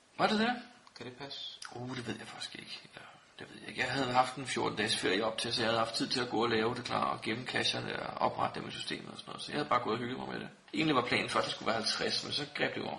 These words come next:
Speaker 1: så.
Speaker 2: <laughs> Hvad for en af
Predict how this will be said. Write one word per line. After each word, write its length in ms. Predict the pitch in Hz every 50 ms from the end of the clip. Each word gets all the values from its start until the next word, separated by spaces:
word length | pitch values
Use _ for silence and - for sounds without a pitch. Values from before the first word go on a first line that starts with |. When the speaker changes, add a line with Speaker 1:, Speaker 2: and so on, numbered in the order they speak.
| - -
Speaker 1:
så. 60 | - - - - - - - _ _ -
Speaker 2:
<laughs> 240 | 107 - - - - - - - - - - - - - - - - - - - - - - - - - - - - - - -
Hvad 100 | - 113
for 100 | 110 -
en 240 | 143 131 123 120 117
af 280 | 113 107 104 98 95